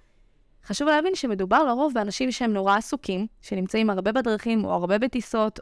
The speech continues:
או במקומות כאלה שלא תמיד יש להם גישה לאינטרנט, אבל מצד שני כן יש להם הרבה שעות מתות לעבוד בהם. וכשאתם שולחים להם לינק אינטרנטי, והם מחוץ לאינטרנט, הם באופליין,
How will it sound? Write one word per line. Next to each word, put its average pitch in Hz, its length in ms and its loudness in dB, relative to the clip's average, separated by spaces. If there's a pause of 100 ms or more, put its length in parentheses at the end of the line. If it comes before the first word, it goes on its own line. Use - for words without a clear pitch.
או 180 400 2
במקומות 185 460 -2
כאלה 247 300 2
שלא - 840 -2
תמיד 302 240 2
יש 285 160 -2
להם 254 120 2
גישה 220 260 0
לאינטרנט, 185 720 0
אבל 185 200 2
מצד 240 220 -2
שני 294 220 0
כן 277 180 0
יש 262 120 -2
להם 247 120 0
הרבה 208 180 -2
שעות 220 280 -2
מתות 208 260 -4
לעבוד 196 360 2
בהם. 175 200 -2 (540)
וכשאתם 214 340 0
שולחים 285 320 0
להם 262 160 4
לינק 269 240 0
אינטרנטי, 294 580 0 (840)
והם 220 380 2
מחוץ 262 440 -2
לאינטרנט, 214 440 0
הם 180 100 -2
באופליין, 254 680 0